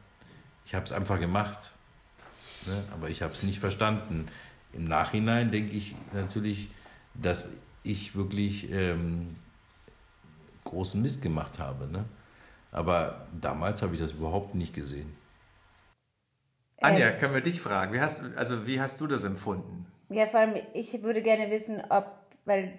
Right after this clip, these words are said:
Speaker 3: Thomas hat jetzt so geschildert, dass er, er hat auch direkt gesagt, dass er einfach nicht mehr glücklich war. Wie, wie war das denn bei dir?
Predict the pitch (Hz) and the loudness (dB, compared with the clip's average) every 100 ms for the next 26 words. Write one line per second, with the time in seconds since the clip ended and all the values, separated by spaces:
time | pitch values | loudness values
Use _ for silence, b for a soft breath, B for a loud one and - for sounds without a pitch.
0 | - - 202 214 208 202 202 190 190 - | -12 -6 -4 -2 -2 -2 -2 -6 -4 0
1 | 208 208 202 185 - - 185 - 165 127 | 2 4 4 2 -2 -6 -4 0 4 4
2 | - - - - 175 170 190 - 220 202 | 0 -8 -14 -4 0 0 0 -2 0 0
3 | 208 185 185 196 196 196 - - 165 - | -2 -2 4 6 6 2 -16 -14 -10 -2
4 | 175 139 196 196 196 233 240 254 254 175 | 0 0 -2 -6 -6 -4 -2 0 -2 -4
5 | 175 165 151 131 - - _ _ _ _ | -6 -4 -4 -4 -10 -18 _ _ _ _
6 | _ _ _ _ - - - 190 175 - | _ _ _ _ -14 -14 -10 -8 -8 -8
7 | 196 202 208 208 - 208 202 196 202 254 | -4 2 4 4 2 0 2 2 2 4
8 | 185 170 | 6 4